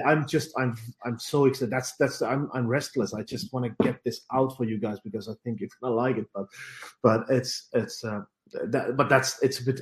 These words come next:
it's fr-, sometimes it's frustrating to sit, especially when you know the movie is not done, uh, to, to wait around for the right time. But that's the right decision we have to make. But, uh, yeah, I'm very excited to get this out there. Very excited.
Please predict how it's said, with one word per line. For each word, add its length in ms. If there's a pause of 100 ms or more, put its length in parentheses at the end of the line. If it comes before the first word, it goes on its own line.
it's 280
fr-, 220
sometimes 440
it's 80
frustrating 560
to 80
sit, 260
especially 440
when 100
you 80
know 140
the 120
movie 240
is 100
not 140 (100)
done, 400 (460)
uh, 420 (640)
to, 220
to 340
wait 240
around 480
for 120
the 100
right 220 (100)
time. 220
But 140 (180)
that's 240
the 80
right 280
decision 540
we 80
have 160
to 120
make. 180 (340)
But, 180 (200)
uh, 280
yeah, 160
I'm 320
very 240
excited 380
to 80
get 180
this 140
out 220
there. 80 (140)
Very 200
excited. 300